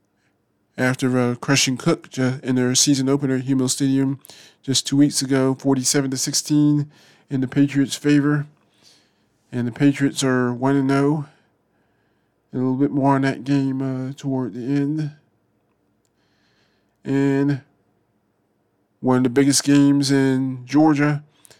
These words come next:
took place down in Cairo, Georgia, as the Cairo Syrup Makers play host to the defending Class five A state champion Bainbridge Bearcats. And it was a low-scoring defensive struggle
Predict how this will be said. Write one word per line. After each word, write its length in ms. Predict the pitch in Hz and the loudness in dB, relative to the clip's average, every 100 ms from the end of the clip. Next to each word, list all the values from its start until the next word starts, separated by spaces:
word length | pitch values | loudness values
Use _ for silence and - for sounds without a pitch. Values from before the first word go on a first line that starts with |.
| _ | _
took 160 | 143 143 | -8 -2
place 260 | 139 139 | -2 0
down 240 | 143 127 131 | 0 0 0
in 100 | 123 | -2
Cairo, 400 | 160 151 139 139 | 2 4 4 2
Georgia, 520 | 139 139 131 139 131 _ _ _ _ _ _ _ - | 0 0 0 -2 -4 _ _ _ _ _ _ _ -6
as 320 | 127 127 120 | -2 -2 -2
the 100 | 123 | -4
Cairo 380 | 120 143 139 135 | 0 2 2 2
Syrup 260 | - 147 | 2 0
Makers 360 | 135 139 139 135 | 2 0 0 -2
play 200 | - 139 | 0 0
host 400 | 131 143 147 - | 0 2 2 0
to 80 | 139 | -2
the 320 | 127 131 131 - - _ _ - | 0 0 -4 -12 -20 _ _ -8
defending 500 | 123 143 139 139 135 | 0 2 2 2 -4
Class 380 | - 139 135 | 0 0 0
five 240 | - 147 139 | 0 0 0
A 100 | 139 | -2
state 260 | - 131 | -2 -6
champion 540 | - 139 139 135 135 135 _ _ _ _ | -4 -2 0 -2 -2 -8 _ _ _ _
Bainbridge 400 | 139 135 131 127 | -2 -2 -4 -2
Bearcats. 760 | 139 139 139 143 139 - - _ - - _ _ _ _ - | 0 0 0 -2 0 -4 -6 _ -20 -20 _ _ _ _ -4
And 360 | 131 131 131 | -2 0 0
it 80 | 135 | -2
was 160 | 131 131 | -2 -2
a 380 | 123 123 123 120 _ _ _ _ _ | -2 -4 -6 -12 _ _ _ _ _
low-scoring 680 | - 131 127 139 135 135 131 | -2 0 0 0 0 0 -2
defensive 480 | 135 139 143 135 135 | -4 -2 -2 0 -2
struggle 600 | - 147 143 135 135 | 0 2 2 2 0